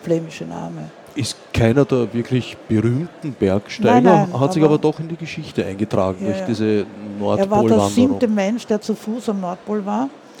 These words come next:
Speaker 1: Äh, der erste Belgier zusammen mit seinem Freund Alain. Äh, er hat eine bemerkenswerte, er war, äh, in diesem Jahr, wo es so viele Tote gab am Mount Everest und, äh,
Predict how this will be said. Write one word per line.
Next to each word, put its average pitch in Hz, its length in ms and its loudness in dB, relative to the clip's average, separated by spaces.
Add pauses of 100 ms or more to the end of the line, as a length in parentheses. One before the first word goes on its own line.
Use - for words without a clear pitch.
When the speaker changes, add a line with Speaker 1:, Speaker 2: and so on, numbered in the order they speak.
(400)
Speaker 1:
Äh, 202 160 4
der 196 140 0
erste 196 260 2
Belgier 208 420 2
zusammen 202 420 -2
mit 196 100 -6
seinem 196 240 -4
Freund 185 340 -8
Alain. 175 360 -4 (680)
Äh, 208 200 0
er 190 120 -4
hat 220 100 -6 (120)
eine 214 160 -6
bemerkenswerte, 208 1160 0 (220)
er 202 140 -2
war, 208 280 2 (340)
äh, - 40 -8
in 202 100 -4
diesem 208 300 -4
Jahr, 190 280 -2
wo 208 80 -4
es 196 140 -6
so 214 60 -8
viele 196 360 -2 (240)
Tote 202 280 -8
gab 180 380 -4
am 180 220 -10
Mount 170 280 -8
Everest 202 560 -6 (160)
und, 196 280 -6 (200)
äh, 185 200 -2